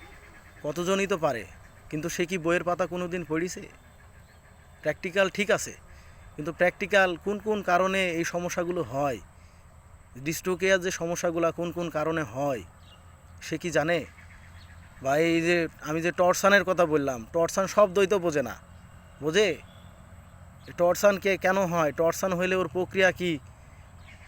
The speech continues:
টর্সান হইলে ওই টর্সানটা কীভাবে খুলতে হবে, ও বোঝে? ও তো বোঝে না। ও দড়াম করি ভেতরে হাত দি,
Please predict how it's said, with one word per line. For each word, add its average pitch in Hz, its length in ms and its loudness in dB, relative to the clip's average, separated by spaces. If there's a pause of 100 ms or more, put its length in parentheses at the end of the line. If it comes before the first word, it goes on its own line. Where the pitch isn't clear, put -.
(140)
টর্সান 165 340 2
হইলে 185 240 2
ওই 185 80 4
টর্সানটা 180 480 0
কীভাবে 180 380 -2
খুলতে 190 300 -2
হবে, 165 380 0
ও 151 80 -6
বোঝে? 170 400 2 (520)
ও 135 40 -18
তো 175 120 -2
বোঝে 180 240 2
না। 151 140 0
ও 143 100 -4
দড়াম 180 300 2
করি 196 220 2
ভেতরে 185 300 0
হাত 170 180 0
দি, 240 200 -4